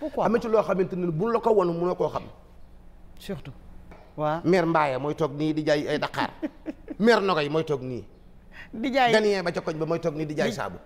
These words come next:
Speaker 2: Te ñooy yendandoo, ñooy màggandoo, añ bu jotee ñoom ñëpp ci marché ba ñooy bokk toog añ.
Speaker 1: Su ngoon jotee ñu yenn seen i dàmb
Speaker 2: Ñu yenn
Speaker 1: ñibbi
Speaker 2: seen i
Speaker 1: seen
Speaker 2: dàmb
Speaker 1: kër.
Speaker 2: dem ñibbi, dem dugg suñu, dugg suñu kër.
Speaker 1: Macha
Speaker 2: Amuñu
Speaker 1: Allah.
Speaker 2: problème boobu.
Speaker 1: Macha Allah.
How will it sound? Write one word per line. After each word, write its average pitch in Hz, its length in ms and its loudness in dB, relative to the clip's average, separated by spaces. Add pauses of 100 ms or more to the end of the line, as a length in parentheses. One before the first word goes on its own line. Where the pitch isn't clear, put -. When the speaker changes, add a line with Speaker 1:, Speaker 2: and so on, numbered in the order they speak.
(100)
Speaker 2:
Te 208 80 2
ñooy 196 240 4
yendandoo, 175 400 2
ñooy 175 220 2
màggandoo, 165 500 0
añ 196 140 0
bu 160 120 2
jotee 175 220 2
ñoom 175 160 2
ñëpp 196 180 0
ci 214 60 0
marché 170 220 -2
ba 156 80 -6
ñooy 156 120 2
bokk 160 200 -2
toog - 120 -4
añ. 127 120 -4 (160)
Speaker 1:
Su - 160 -2
ngoon 269 240 4
jotee 247 200 0
ñu 220 100 0
yenn 233 220 2
seen 185 200 -2
i 180 60 -2
dàmb 180 180 4
Speaker 2:
Ñu 220 60 6
yenn 233 140 8
Speaker 1:
ñibbi 202 100 4
Speaker 2:
seen 202 160 4
i - 20 4
Speaker 1:
seen 196 80 4
Speaker 2:
dàmb 180 140 4
Speaker 1:
kër. 151 100 4
Speaker 2:
dem 165 100 2
ñibbi, 147 160 -2
dem 160 140 -2
dugg 151 140 -4
suñu, 143 140 -6 (240)
dugg 151 160 -2
suñu 135 160 -6
kër. - 120 -8
Speaker 1:
Macha - 680 -10
Speaker 2:
Amuñu 285 140 0
Speaker 1:
Allah. 190 80 -6
Speaker 2:
problème 190 340 0
boobu. 139 280 0 (140)
Speaker 1:
Macha 170 300 -8
Allah. 120 200 -8